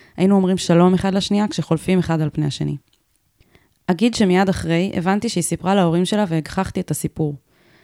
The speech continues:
סיפרתי מיוזמתי לכמה אנשים, כמובן עם הדגשה שהיא ממציאה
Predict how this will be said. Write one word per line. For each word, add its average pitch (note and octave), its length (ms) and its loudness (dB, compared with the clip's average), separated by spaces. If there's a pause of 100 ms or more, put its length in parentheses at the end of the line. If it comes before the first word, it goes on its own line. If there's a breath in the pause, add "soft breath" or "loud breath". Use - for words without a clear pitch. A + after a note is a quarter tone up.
(160 soft breath)
סיפרתי G3+ 360 -2
מיוזמתי F3+ 480 2
לכמה F#3 360 0
אנשים, F#3 320 0
כמובן F3+ 560 0
עם F3 160 0
הדגשה D#3+ 420 -2
שהיא F3 160 -2
ממציאה E3 520 -2